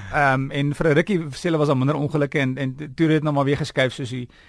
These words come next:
die ongelukke wat daar is. So, ehm, wat interessant was, ek onthou die heel eerste keer toe ek in, in, in, in Duitsland gery het, is as jy ry die pedale, die, die opstel van 'n kar is, is dieselfde, so die stuurwiel, jou koppelaar is nog steeds met jou linkervoet en jou rem en jou versneller is aan die regterkant.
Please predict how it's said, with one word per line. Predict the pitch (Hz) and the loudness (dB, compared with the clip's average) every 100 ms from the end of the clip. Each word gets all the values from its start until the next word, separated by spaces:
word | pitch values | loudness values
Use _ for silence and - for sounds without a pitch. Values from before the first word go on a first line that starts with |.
| _ | _
die | - 113 131 | -8 -8 -4
ongelukke | 135 135 131 123 | -2 0 -2 -2
wat | 113 | -2
daar | - | -2
is. | - - | -6 -2
So, | 147 127 - 98 - - | 0 0 -2 -14 -12 -2
ehm, | 123 131 131 - - - | 0 0 -4 -14 -20 -4
wat | 147 | -2
interessant | 180 180 254 | 0 2 4
was, | 254 | 4
ek | 190 | 2
onthou | 175 180 | 0 0
die | 185 | 2
heel | 160 190 | 2 2
eerste | 175 180 | 0 -2
keer | - 156 | -2 -2
toe | 139 | -2
ek | 135 | -4
in, | 147 131 | -4 -4
in, | 123 131 | -6 -6
in, | 127 117 117 | -6 -6 -6
in | 120 | -2
Duitsland | 113 131 139 | 0 0 -2
gery | 135 113 104 | -4 -2 0
het, | 110 110 | -2 -4
is | 113 - - - _ _ | -10 -10 -20 -20 _ _
as | 139 143 | -4 2
jy | 147 131 | 2 4
ry | 131 190 | 2 2
die | 208 | 0
pedale, | 190 123 127 160 180 - - 139 | 0 2 4 6 4 0 -10 -14
die, | 147 | -12
die | 139 | -6
opstel | 196 - 185 | -6 -2 -2
van | 160 | -2
'n | 143 | -2
kar | 143 | 0
is, | 135 120 | -2 -4
is | 120 | -8
dieselfde, | 123 - 127 127 | -8 -6 -2 -2
so | 147 | -2
die | 131 | -6
stuurwiel, | - 170 160 151 151 165 - - | -6 0 2 2 0 -2 -14 -10
jou | - | -8
koppelaar | 123 156 165 143 | -2 -2 2 2
is | 135 | 2
nog | 139 | -2
steeds | - 143 135 | -4 -4 -4
met | 135 | -4
jou | 135 | -2
linkervoet | 120 127 131 - - - 175 160 - | -2 -2 -4 -6 -18 -6 0 0 0
en | 110 | -4
jou | 113 | 0
rem | 120 135 131 120 - - | 0 2 0 -4 -16 -16
en | 131 120 | -6 -2
jou | 113 113 110 | 0 -2 -4
versneller | - - 131 127 | -12 -4 -2 0
is | 113 | -2
aan | 131 | -4
die | 107 | -4
regterkant. | 107 - 123 151 240 | -4 -6 -6 -4 -4